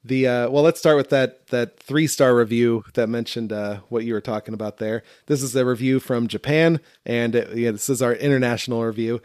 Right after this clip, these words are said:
and it was translated by, uh, Amazon, <laughs> so this is how it reads. Marvel Zombies versus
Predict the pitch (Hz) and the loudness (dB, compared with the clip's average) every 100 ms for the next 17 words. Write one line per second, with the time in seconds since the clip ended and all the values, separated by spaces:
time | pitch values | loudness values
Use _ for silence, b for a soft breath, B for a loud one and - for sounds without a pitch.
0 | b b 120 120 120 117 - 147 139 127 | b b -6 -2 -2 -2 -2 0 0 2
1 | 127 123 117 113 113 110 107 107 107 107 | 0 0 0 -2 -2 -2 -2 -2 -4 -6
2 | 107 110 110 110 110 135 - 104 101 104 | -6 -4 -4 -4 -6 -8 -10 -12 -10 -12
3 | _ _ 113 110 104 113 117 113 117 120 | _ _ -10 -10 -6 -2 -2 -2 -2 -2
4 | 139 - _ _ _ _ _ 131 175 175 | -4 -6 _ _ _ _ _ 0 2 4
5 | 147 143 143 143 131 117 131 - 131 127 | 2 0 2 0 0 -2 -2 0 0 0